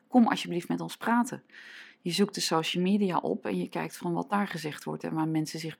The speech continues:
boos maken of druk maken of wat dan ook. En je praat in de supermarkt met mensen en dan hoor je daar een, nog wat, een van je sociale netwerk.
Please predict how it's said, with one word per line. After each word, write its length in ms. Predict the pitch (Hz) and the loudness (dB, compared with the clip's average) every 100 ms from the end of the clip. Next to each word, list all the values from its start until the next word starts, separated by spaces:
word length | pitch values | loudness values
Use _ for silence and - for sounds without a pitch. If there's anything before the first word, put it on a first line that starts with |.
| - | -16
boos 400 | 160 160 165 165 | 0 2 2 2
maken 460 | 160 156 156 - - | -2 -2 -4 -8 -12
of 100 | - | -8
druk 260 | - 170 | -6 -4
maken 300 | 160 156 156 | 0 -2 -2
of 100 | 160 | -6
wat 120 | 180 180 | -4 0
dan 200 | 196 170 | 2 0
ook. 160 | - - - - - - - - | -2 -12 -20 -18 -16 -16 -18 -6
En 60 | 170 | -6
je 40 | |
praat 300 | - 165 165 | -2 0 2
in 60 | 170 | 2
de 60 | |
supermarkt 500 | 170 220 240 226 220 | 2 4 8 8 8
met 120 | 196 185 | 6 4
mensen 460 | 180 165 - 143 | 4 2 0 -2
en 180 | 156 170 | 0 0
dan 140 | 165 | 2
hoor 200 | 165 170 | 2 2
je 80 | 170 | 2
daar 240 | 165 170 165 | 2 2 2
een, 160 | 160 - | 0 -2
nog 160 | 160 | -2
wat, 320 | 165 156 - - | 0 0 -4 -6
een 160 | 165 | -4
van 160 | 160 160 | -2 -2
je 60 | 156 | -2
sociale 420 | 170 - 160 160 | -4 -2 -2 0
netwerk. 460 | 156 156 151 139 | 0 -2 -6 -8